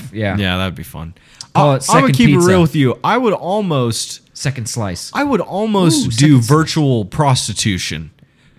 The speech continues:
Speaker 2: Like,
Speaker 1: What do you mean?
Speaker 2: put my, put my little avatar out on the street.
Speaker 1: And you
Speaker 2: For
Speaker 1: kinda
Speaker 2: real money?
Speaker 1: Oh, for sure.
Speaker 2: All I have to do is, like, type, like, words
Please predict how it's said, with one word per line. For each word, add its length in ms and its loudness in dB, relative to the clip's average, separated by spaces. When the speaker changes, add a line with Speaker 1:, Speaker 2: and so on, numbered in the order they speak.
Speaker 2:
Like, 240 6
Speaker 1:
What 60 2
do 60 2
you 60 2
mean? 280 0
Speaker 2:
put 180 4
my, 220 4
put 240 0
my 100 2
little 220 4
avatar 500 4
out 160 6
on 140 0
the 40 -6
street. 380 0
Speaker 1:
And 160 4
you 120 2
Speaker 2:
For 100 0
Speaker 1:
kinda 200 8
Speaker 2:
real 180 10
money? 520 4
Speaker 1:
Oh, 160 -4
for 180 -8
sure. 560 -10
Speaker 2:
All 180 6
I 60 6
have 160 4
to 80 -2
do 180 4
is, 160 4
like, 300 4
type, 320 4
like, 400 2
words 800 2